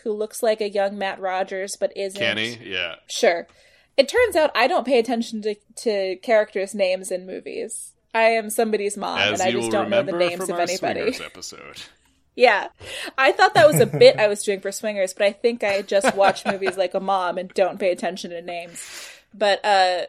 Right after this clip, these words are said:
Speaker 1: little Matt Rogers looking child lures a troll in front of a fan and pretends that he's about to get killed, but then he just, like, ducks and tosses powdered milk into the fan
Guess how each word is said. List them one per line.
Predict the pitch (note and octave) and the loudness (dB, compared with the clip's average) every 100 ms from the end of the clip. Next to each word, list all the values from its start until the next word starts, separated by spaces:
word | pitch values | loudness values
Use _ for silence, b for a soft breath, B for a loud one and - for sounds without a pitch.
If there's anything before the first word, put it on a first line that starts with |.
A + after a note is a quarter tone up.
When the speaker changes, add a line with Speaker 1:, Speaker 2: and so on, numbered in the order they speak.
| - | -2
Speaker 1:
little | A3+ C4 C4+ | 4 6 6
Matt | C4 A#3+ | 4 2
Rogers | A3 G#3+ G#3+ G3+ | 2 0 -2 -8
looking | G3+ A3 G3+ | -8 -8 -10
child | - G3 F#3+ F#3+ F#3 _ b b - | -4 -2 0 0 -4 _ b b -10
lures | G3+ B3 C4 C#4 - - | 2 6 6 4 -4 -6
a | A#3 | -6
troll | - - A#3 A3 G#3+ G#3+ G3+ - _ - | -8 -6 -4 -2 -2 -2 -6 -8 _ -2
in | A#3+ A#3+ | 0 0
front | B3+ A#3+ | 0 -2
of | G#3 | -4
a | |
fan | G3+ - C#4+ D4+ B3+ F#3+ F#3 F#3+ _ - | -8 -4 0 2 2 0 -4 -12 _ -8
and | G#3+ | -6
pretends | G#3+ G#3 - D4 C#4 | -6 -8 -4 -4 -4
that | A#3+ | -6
he's | A#3+ A3+ | -8 -4
about | G#3+ G#3 | -4 -2
to | G3 | -4
get | F#3+ - | -4 -6
killed, | - C4+ A#3+ G#3 G3 B B B | -6 -2 0 0 -4 B B B
but | G#3+ | -2
then | A3 B3 | 0 0
he | A3+ | -2
just, | G#3 G3+ | -6 -6
like, | G3+ - | -6 -4
ducks | - G3 C4+ - - | 0 0 0 -6 -6
and | A3 - | -6 -2
tosses | A#3 G#3 - A#3+ A3+ - - | 0 0 2 0 0 -2 -6
powdered | - G#3 A3 G#3+ G3 | 0 2 4 2 -2
milk | G3+ F3+ F#3 - | -2 0 -2 -6
into | G#3+ G#3 G#3+ | -6 -4 -4
the | F#3+ | -4
fan | F#3+ F#3+ E3+ F2 - | 0 0 0 -6 -12